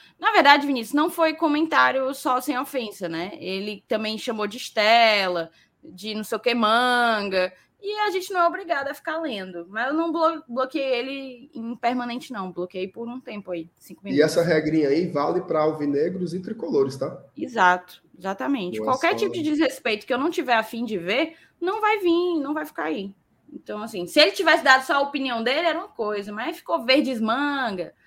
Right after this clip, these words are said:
Speaker 1: não sei o quê,
Speaker 2: Estela,
Speaker 1: Estela.
Speaker 2: dois mil e vinte e dois, o cara mandar um Estela.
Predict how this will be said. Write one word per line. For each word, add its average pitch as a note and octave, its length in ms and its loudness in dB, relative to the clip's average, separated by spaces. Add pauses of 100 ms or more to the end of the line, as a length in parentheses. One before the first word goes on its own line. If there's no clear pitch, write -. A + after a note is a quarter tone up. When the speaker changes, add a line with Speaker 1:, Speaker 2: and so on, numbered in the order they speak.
(400)
Speaker 1:
não B3 100 -10
sei B3 140 -2
o A#3 60 -14
quê, A#3 960 0 (600)
Speaker 2:
Estela, C#4 540 8
Speaker 1:
Estela. G3+ 440 4
Speaker 2:
dois C#3 280 4
mil F#3 100 0
e G#3+ 40 -2
vinte G3+ 220 -2
e A#2 40 0
dois, C#3 200 4
o C#3 60 -8
cara C#3 220 2
mandar C3 320 0
um C3 120 0
Estela. A2+ 720 -2